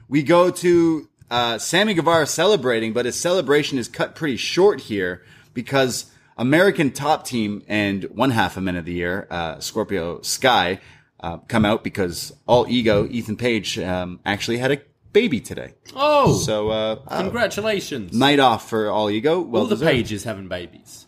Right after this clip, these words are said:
Speaker 1: All the Pages having babies.
Speaker 2: Yeah.
Speaker 1: Damn. They, they're turning the page. The next page.
Speaker 2: Mm.
Speaker 1: The next chapter.
Speaker 2: Next chapter of their
Speaker 1: Yeah.
Speaker 2: lives.
Speaker 1: Uh, well, Top Team are here, and Paige Van Zant as well. Um,
Speaker 2: Is she having a baby?
Speaker 1: n-, no.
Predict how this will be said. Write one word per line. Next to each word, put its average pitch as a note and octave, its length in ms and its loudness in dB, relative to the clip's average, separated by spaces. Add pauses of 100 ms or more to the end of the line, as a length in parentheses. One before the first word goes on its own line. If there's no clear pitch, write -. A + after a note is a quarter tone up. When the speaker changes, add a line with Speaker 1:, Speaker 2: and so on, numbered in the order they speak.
(120)
Speaker 1:
All D3+ 240 6
the G3+ 100 6
Pages C#3 400 2
having E3+ 300 2
babies. G3+ 480 0
Speaker 2:
Yeah. E3+ 160 -10 (120)
Speaker 1:
Damn. F#2+ 460 -4
They, G2 120 -4
they're F2+ 240 -6
turning B2+ 300 -2
the A#2+ 60 -4
page. G#2+ 360 -6
The G2 100 -2
next A#2+ 260 -2
page. G2+ 240 -2
Speaker 2:
Mm. - 60 -8
Speaker 1:
The A#2+ 60 0
next - 200 0
chapter. A2+ 460 0
Speaker 2:
Next - 220 -8
chapter B2 340 -10
of G#2 80 -10
their A2 100 2
Speaker 1:
Yeah. F#2+ 140 4
Speaker 2:
lives. F2+ 300 -14 (260)
Speaker 1:
Uh, E3 240 4
well, F3+ 100 2
Top A3 300 2
Team F3+ 200 0
are C#3 100 4
here, B2+ 380 2
and C3+ 240 0
Paige D3+ 300 -2
Van C#3 200 0
Zant C3 420 -2
as G#2 240 -4
well. A2 340 -2 (260)
Um, A#2+ 200 2
Speaker 2:
Is A#2+ 80 4
she - 60 4
having F3 180 0
a F3+ 40 -6
baby? G3 460 -2 (720)
Speaker 1:
n-, C#3 220 -6 (200)
no. A#2+ 440 2